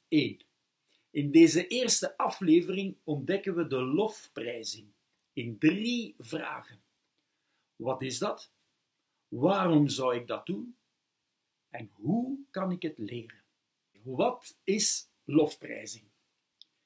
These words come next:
Wel, denk even aan alles waar je van houdt,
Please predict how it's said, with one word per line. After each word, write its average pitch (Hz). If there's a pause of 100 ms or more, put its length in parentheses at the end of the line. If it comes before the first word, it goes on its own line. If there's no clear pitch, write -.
(180)
Wel, 226 (160)
denk 285
even 220
aan 151
alles 247
waar 165
je 147
van 113
houdt, -